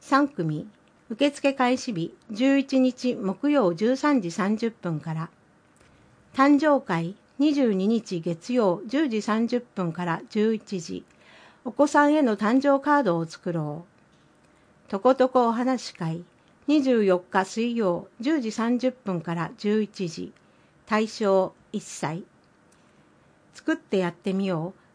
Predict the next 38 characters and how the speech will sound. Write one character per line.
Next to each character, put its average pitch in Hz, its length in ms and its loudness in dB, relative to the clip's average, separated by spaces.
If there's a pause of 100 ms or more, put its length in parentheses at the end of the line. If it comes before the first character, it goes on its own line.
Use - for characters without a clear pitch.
三 277 320 2
十 285 200 2
日 208 440 -4
火 202 140 -6
曜 196 400 0
十 285 220 0
時 233 120 -4
三 226 280 0
十 247 100 -2
分 180 320 -6
か 170 120 -4
ら 175 180 -4
十 247 200 2
一 269 200 -4
時 220 120 -2
三 196 280 -4
十 185 160 -4
分。 165 400 -10 (360)
鬼 240 220 4
の 277 160 6
お - 20 4
面 277 300 4
を 269 80 2
作 262 240 -4
り 254 80 2
ま 233 160 0
し 233 120 -14
ょ 196 300 -4
う。 - 520 -20
定 233 180 0
員 220 420 -2
三 285 300 2
組。 165 380 -4 (400)
受 240 200 0
付 262 280 -4
開 240 200 -4
始 233 200 -8
日、 175 240 -8